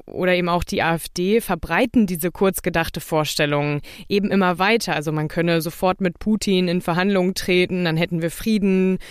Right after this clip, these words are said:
wir müssten keine Waffen mehr liefern. Und dass auch so viele Menschen denken, ähm, und auf diese Meinung anspringen,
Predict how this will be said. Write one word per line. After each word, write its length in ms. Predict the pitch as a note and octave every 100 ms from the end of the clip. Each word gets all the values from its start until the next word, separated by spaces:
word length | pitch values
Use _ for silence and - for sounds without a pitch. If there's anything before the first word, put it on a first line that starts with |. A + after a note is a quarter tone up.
| - - -
wir 140 | F3
müssten 300 | F3+ - F#3
keine 320 | - E3 E3
Waffen 300 | F3 F#3 G#3
mehr 120 | F3+
liefern. 580 | F3+ F#3+ - F#3 F3+ F#3 - - - - -
Und 560 | - F3 F3+ F3 F3+ F#3 -
dass 220 | F#3+ F#3
auch 160 | F#3 F3
so 200 | A3 A3+
viele 280 | - G3
Menschen 480 | F#3 F3 F3 E3 D3+
denken, 760 | F#3 B3 D4+ - D3+ F3+ C4 C4+
ähm, 420 | - F3 F3 F3 F3+
und 180 | F3+ F#3
auf 140 | F3
diese 220 | - E3+
Meinung 300 | E3+ D#3+ E3 -
anspringen, 840 | G#3+ D#4 - - - D#3+ F#3 B3+